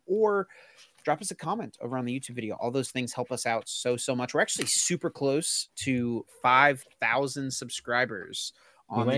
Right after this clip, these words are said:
Speaker 2: actually
Speaker 1: YouTube
Speaker 2: get there
Speaker 1: channel.
Speaker 2: before this goes live. I think we're, like, super, super close.
Speaker 1: I think we're, like, ten away or something like <laughs> that. So
Speaker 2: Oh, we're ninety away.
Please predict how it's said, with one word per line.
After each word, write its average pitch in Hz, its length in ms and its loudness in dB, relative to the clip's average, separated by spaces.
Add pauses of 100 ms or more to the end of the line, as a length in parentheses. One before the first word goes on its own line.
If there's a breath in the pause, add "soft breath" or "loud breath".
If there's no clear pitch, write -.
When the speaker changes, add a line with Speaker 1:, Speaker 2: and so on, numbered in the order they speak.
(120)
Speaker 2:
actually - 40 0
Speaker 1:
YouTube - 40 -2
Speaker 2:
get - 100 -2
there 98 80 4
Speaker 1:
channel. 101 160 4
Speaker 2:
before 95 320 0
this 92 200 -4
goes 90 280 -4
live. 85 360 -4
I - 60 -10
think 90 140 -10
we're, 92 140 -6
like, 87 120 -8
super, - 220 -10
super - 240 -16
close. - 340 -8 (120)
Speaker 1:
I 120 40 -2
think 147 180 0
we're, 151 160 6
like, 123 240 2
ten 127 220 -6
away 87 320 -8
or 87 80 -8
something 101 300 -8
like - 300 -8
<laughs> - 20 -6
that. - 280 0
So 131 200 0
Speaker 2:
Oh, 113 180 10
we're 104 120 6
ninety 104 400 2
away. 87 360 0